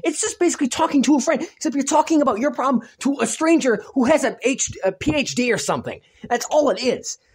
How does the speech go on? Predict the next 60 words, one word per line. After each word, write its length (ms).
That's 180
all 260
it 80
is 160
about 160
a 40
therapist. 440
I 60
don't 100
understand 320
why 80
people 180
always 140
gotta 140
go 80
to 60
them. 120
It's 200
just 220
somebody 640
that 160
you 60
don't 240
know 400
that 120
has 100
a 60
P 200
H 200
D. 320
It's 120
all 220
it 100
is. 200
They're 100
gonna 100
probably 220
tell 100
you 60
the 40
same 260
thing 360
that 100
your 80
friends 300
will 100
do, 320
but 80
your 100
friends 220
will 60
probably 120
tell 140
you 60
a 20
little 220
bit 80
more. 360
Besides, 380
they, 180